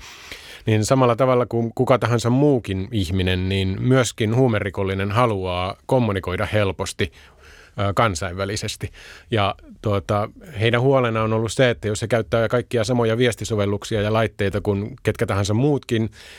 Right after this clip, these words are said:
niin, ö, viranomaiset pystyy valvomaan sitä. Ja siihen tarkoitukseen on nämä kryptotut puhelimet syntyneet.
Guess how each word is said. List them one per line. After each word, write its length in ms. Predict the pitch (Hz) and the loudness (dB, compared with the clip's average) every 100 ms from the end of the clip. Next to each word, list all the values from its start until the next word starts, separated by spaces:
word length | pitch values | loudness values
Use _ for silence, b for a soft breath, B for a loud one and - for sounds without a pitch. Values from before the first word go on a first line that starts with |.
| B | B
niin, 420 | 120 117 113 110 113 | 0 2 2 0 -4
ö, 380 | 123 120 110 107 - 156 | -4 -4 -4 -4 -10 -2
viranomaiset 840 | 127 127 120 117 110 104 120 - - _ _ _ _ - | 2 4 2 0 0 -2 -6 -10 -20 _ _ _ _ -4
pystyy 500 | 120 - - 117 117 - | -2 -2 -2 0 -2 2
valvomaan 540 | 156 110 87 87 90 | 4 4 -2 -6 -6
sitä. 260 | 95 101 98 - B B B - | -8 -8 -10 -12 B B B -4
Ja 120 | 110 | 0
siihen 260 | 156 131 | 2 2
tarkoitukseen 640 | 113 104 90 95 87 101 98 | 2 0 -2 -6 -4 -4 0
on 100 | 98 | 0
nämä 140 | 104 | 0
kryptotut 540 | 110 131 123 104 98 - | 2 0 0 -2 -2 -2
puhelimet 420 | 123 107 95 87 | 2 2 0 -4
syntyneet. 640 | - 92 92 95 90 95 | -6 -6 -4 -4 -4 -6